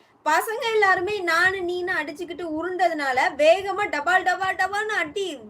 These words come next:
விழுந்துட்ட வந்து எல்லாருமே வெளியே உட்கார்ந்துட்டு இருக்காங்க. அங்க ரயான் மட்டும் தான் ஒத்தாளா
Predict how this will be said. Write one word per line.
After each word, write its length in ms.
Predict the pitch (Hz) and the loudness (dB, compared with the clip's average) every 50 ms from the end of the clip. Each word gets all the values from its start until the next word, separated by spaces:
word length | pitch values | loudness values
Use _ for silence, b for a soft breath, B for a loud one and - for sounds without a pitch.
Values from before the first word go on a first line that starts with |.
| B B B B B B 220 | B B B B B B -6
விழுந்துட்ட 580 | 294 370 427 427 453 453 415 311 311 311 302 294 | -2 0 0 0 0 -2 -2 0 0 0 0 -2
வந்து 200 | 302 330 359 440 | -4 -4 -4 -4
எல்லாருமே 500 | 392 339 330 359 370 392 403 427 440 453 | -2 -2 0 2 2 2 2 2 0 -4
வெளியே 280 | 392 359 349 359 403 | -4 -4 -2 -2 -2
உட்கார்ந்துட்டு 440 | 403 381 349 - 370 381 370 381 339 | -2 -4 -2 0 0 0 0 -2 -4
இருக்காங்க. 280 | 320 294 285 254 240 208 | -4 -4 -4 -2 -4 -6
அங்க 300 | - - 233 254 262 254 | -8 -8 -4 0 0 4
ரயான் 440 | 254 269 285 330 370 415 440 427 392 | 4 4 4 4 4 2 2 0 -2
மட்டும் 260 | 370 339 - 370 370 | -2 -2 -2 -2 0
தான் 200 | 403 427 427 381 | 0 0 0 0
ஒத்தாளா 480 | 330 302 294 - - 370 359 359 370 | 0 0 0 0 -2 0 0 2 2